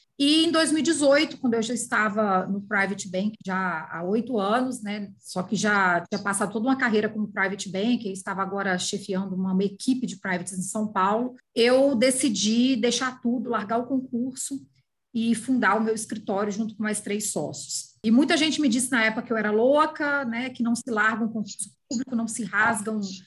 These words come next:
uma C L T vinda de um concurso com toda uma segurança, né, tendo por trás um Banco do Brasil e doze anos de carreira. Uma carreira bem sucedida, reconhecida, com várias promoções, enfim. Mas, é, eu ouso dizer que, se não foi a, a,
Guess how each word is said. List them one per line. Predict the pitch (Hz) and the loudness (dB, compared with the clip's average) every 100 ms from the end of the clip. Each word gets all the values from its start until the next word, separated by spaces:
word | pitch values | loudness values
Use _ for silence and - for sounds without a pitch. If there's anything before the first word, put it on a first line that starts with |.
| _ _ 196 | _ _ 2
uma | 226 | 2
C | 240 269 | 4 4
L | 240 247 247 | 4 2 2
T | 233 240 | 4 4
vinda | 247 247 240 | 4 4 2
de | 254 | 0
um | 254 | 0
concurso | 269 247 247 269 247 - | -2 -2 -2 -2 -4 -6
com | 226 | -8
toda | 226 240 | -4 -4
uma | 240 | -4
segurança, | 240 240 233 - - 262 - 208 | -4 -4 -4 -4 -4 -2 -2 -4
né, | 196 214 233 | -2 0 0
tendo | 233 226 220 | -2 -4 -4
por | 233 | -6
trás | - 214 214 | -2 0 2
um | 226 | 0
Banco | 214 214 | 0 -4
do | 226 | -4
Brasil | 208 208 190 233 | -2 -2 -2 -6
e | |
doze | 208 240 220 | -4 -4 -2
anos | 226 226 | -2 -4
de | 240 | -4
carreira. | 262 240 202 180 180 _ _ _ _ 208 | -6 -4 -2 -2 -4 _ _ _ _ -4
Uma | 214 | 0
carreira | 247 277 247 | 4 4 4
bem | 285 | 4
sucedida, | 269 - 294 233 190 240 247 | 2 0 0 0 0 0 0
reconhecida, | 208 214 226 214 214 - 214 233 202 | -2 -2 -2 -2 -2 -2 2 2 0
com | 190 202 | -2 -4
várias | 196 208 - | -4 -6 -6
promoções, | 220 196 196 196 202 208 | -2 -2 -2 -2 -2 -2
enfim. | 220 - 156 180 - _ | -4 -6 -10 -12 -16 _
Mas, | 196 226 240 277 254 - | 4 6 6 4 0 0
é, | 240 233 233 | 2 4 4
eu | 247 | 6
ouso | 285 302 302 | 4 2 -2
dizer | 302 269 277 | -2 0 0
que, | 277 311 311 | 0 -6 -4
se | 311 - | -6 -4
não | 294 277 277 | -2 -2 0
foi | 269 269 | 0 2
a, | 262 240 | 4 4
a, | - 214 202 190 - | 2 0 0 -2 -8